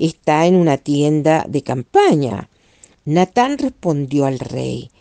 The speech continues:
"Ve a hacer todo lo que tienes pensado, porque el Señor está contigo".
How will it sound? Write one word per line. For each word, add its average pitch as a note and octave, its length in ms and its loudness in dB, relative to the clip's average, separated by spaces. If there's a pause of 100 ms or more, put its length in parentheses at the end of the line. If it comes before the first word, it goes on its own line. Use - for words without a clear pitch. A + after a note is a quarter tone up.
(640)
"Ve E3 500 4
a - 60 -2
hacer D#3 280 -2
todo G3 400 2
lo C4 160 2
que G#3+ 140 -2
tienes G3 500 0
pensado, G3 800 2
porque E3+ 380 -2
el A#3+ 80 -2
Señor F#3 440 2
está D#3+ 260 0
contigo". C#3+ 680 -6